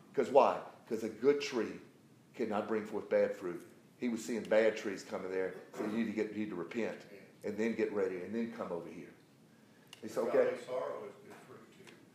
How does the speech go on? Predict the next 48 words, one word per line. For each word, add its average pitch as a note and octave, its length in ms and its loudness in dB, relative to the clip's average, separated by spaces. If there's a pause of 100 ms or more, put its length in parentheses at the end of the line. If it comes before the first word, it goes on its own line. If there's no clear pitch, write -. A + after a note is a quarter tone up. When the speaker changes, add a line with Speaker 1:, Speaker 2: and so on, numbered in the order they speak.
(540)
Speaker 1:
Absolutely, A#2 680 -2
'cause A2+ 220 -4
it A2+ 160 -2
brings C3 260 4
it A2+ 100 2
as G#2+ 220 4
the A2+ 80 -6
goodness C3 300 2
of G#2+ 80 -6
God B2 240 6
to G#2 60 2
lead B2 200 2
a G#2 80 2
man G#2 220 0
to A2 80 -4
repentance G2+ 540 -2 (260)
in, G2+ 60 -6
in G2 60 -12
Romans G#2 320 -2
chapter - 320 0
two. B2+ 280 -6 (1600)
And F#3+ 100 -2
they G#3+ 180 12
begin, G3+ 440 4
he D#3+ 80 0
said, E3+ 160 2
"Don't A3 200 10
say, G3 200 2
say E3 320 10
within D3 220 0
you, B2+ 60 -6
said, C#3+ 160 2
'We D3 100 8
have C3+ 100 6
Abraham C3+ 380 2
our A2+ 100 4
father.'" A2+ 280 6
Remember, G3 240 2 (220)
remember E3+ 260 2
that's D3+ 220 8
what D3+ 80 0
they C3 120 2
told D3 260 4
Jesus B2+ 360 -2
in A#2 120 -8
John B2 280 2
chapter A2+ 240 2
eight? A2+ 360 2